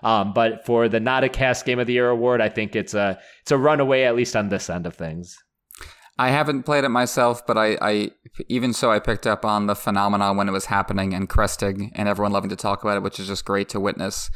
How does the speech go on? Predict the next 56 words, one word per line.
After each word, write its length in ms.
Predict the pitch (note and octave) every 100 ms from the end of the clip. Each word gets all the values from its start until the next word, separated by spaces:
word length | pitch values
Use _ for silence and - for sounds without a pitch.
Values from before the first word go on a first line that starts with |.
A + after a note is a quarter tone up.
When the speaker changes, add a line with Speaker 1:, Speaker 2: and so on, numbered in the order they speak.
| - - -
Speaker 2:
And 120 | -
I, 120 | G#2+ A2 -
I 80 |
love 240 | A2+ A#2+ A#2+
everything 320 | B2+ B2 B2
I've 80 | A2
read 100 | A#2 A2
about 140 | G#2+
the 80 | A2+
more 180 | A2 G#2+
kind 140 | A2+
of 80 | G#2
immersive 500 | G#2+ G#2 G#2 - G#2
and 100 | G2+
open-ended 520 | G#2 A2 G#2 G2+ F#2
qualities 480 | - G#2 G#2 G#2 G2
of 120 | G#2
it. 180 | G#2 - -
The 100 | G2+
Breath 220 | G#2+ G#2
of 60 | G#2
the 80 |
Wild 200 | G2+ G2+
comparison 400 | G2 G2+ G#2 A2
definitely 380 | G2 G2+ G2+ G2+ -
ma-, 160 | - F#2
makes 200 | - G2+
me 40 | G2
wanna 120 | G#2
play 200 | - B2+
it 100 | A2+
'cause 140 | -
I've, 180 | G2+ G2+
I 120 | -
sunk 300 | G#2 - G#2+
an 80 | A2+
embarrassing 440 | G#2 G2 G#2 - G#2
amount 160 | G2+
of 60 | G2
hours 220 | G#2 G2+
into 200 | G2 G2
that. 400 | A2+ B2 A#2 - - - - - - -
So 580 | - A#2 G#2+ G#2 G#2 -
yeah, 260 | A2 D3 D#3+
I'm 100 | A2+
glad 240 | A#2 C3
it's, 300 | B2+ G#2+ -
it's 240 | - A2+ -
winning 260 | A#2+ A#2+
awards, 400 | A2+ A2 A2+ B2+
and 80 | A2
I'm 80 | G#2
glad 240 | G#2+ G#2+
it's 160 | G#2 -
just, 340 | - A2 -
um, 380 | G#2 G2+ G2 G2